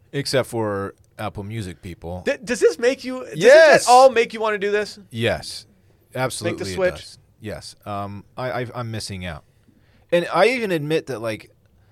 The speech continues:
Speaker 1: Spotify is just a better product all the way around.
Speaker 2: Ooh, buddy.
Speaker 1: But I'm just so,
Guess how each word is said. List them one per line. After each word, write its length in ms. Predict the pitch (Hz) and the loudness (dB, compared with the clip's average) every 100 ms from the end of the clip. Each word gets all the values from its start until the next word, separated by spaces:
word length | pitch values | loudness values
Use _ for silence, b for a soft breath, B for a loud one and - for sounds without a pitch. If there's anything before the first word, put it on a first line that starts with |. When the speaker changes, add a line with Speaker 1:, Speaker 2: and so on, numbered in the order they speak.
| b b _ | b b _
Speaker 1:
Spotify 540 | - 92 113 - 120 | -16 -10 -10 -8 -10
is 60 | 104 | -10
just 140 | 104 | -12
a 60 | 87 | -12
better 220 | 95 92 | -12 -10
product 540 | 90 101 87 62 - - _ | -10 -10 -12 -16 -20 -20 _
all 140 | 95 95 | -12 -4
the 60 | |
way 100 | 440 | -2
around. 320 | 466 466 480 480 | 0 2 2 0
Speaker 2:
Ooh, 200 | 480 466 | -2 -2
buddy. 300 | 508 494 415 _ _ _ _ _ _ - | -4 -4 -6 _ _ _ _ _ _ -14
Speaker 1:
But 80 | |
I'm 80 | 101 | -12
just 180 | 95 90 | -10 -10
so, 260 | 113 107 | -8 -8